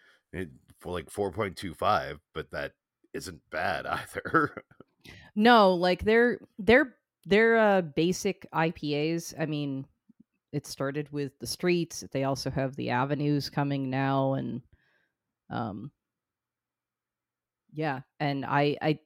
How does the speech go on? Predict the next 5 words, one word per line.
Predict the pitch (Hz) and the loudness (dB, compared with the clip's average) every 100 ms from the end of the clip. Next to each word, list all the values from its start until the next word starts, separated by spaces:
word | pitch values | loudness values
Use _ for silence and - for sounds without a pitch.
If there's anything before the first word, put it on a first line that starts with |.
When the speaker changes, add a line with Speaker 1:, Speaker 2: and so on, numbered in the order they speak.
| - 165 | -8 -6
Speaker 2:
I | |
can't | 156 208 196 - | -4 0 0 0
remember. | 185 180 170 165 156 - _ _ _ _ _ | -2 0 0 0 -2 -8 _ _ _ _ _
I | 196 | 0
mean, | 196 190 180 175 | 2 2 0 -4